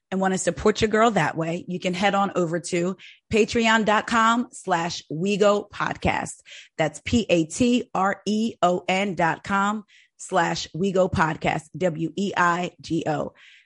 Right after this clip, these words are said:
podcast. Now, if you don't wanna be on a monthly recurring thing,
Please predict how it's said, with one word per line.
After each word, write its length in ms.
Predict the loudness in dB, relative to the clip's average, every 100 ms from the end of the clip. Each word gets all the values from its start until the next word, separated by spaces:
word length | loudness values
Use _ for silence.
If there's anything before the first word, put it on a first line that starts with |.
| -6
podcast. 500 | 0 0 0 -4 -4 -6
Now, 380 | -2 -2 -2 -8 -18 -20 -20 _
if 140 | -6 0
you 80 |
don't 120 | 2 4
wanna 180 | 4
be 120 | 4 2
on 140 | 2
a 40 |
monthly 340 | 2 0 0 -2
recurring 440 | -2 0 -2 -2
thing, 280 | -4 -4 -4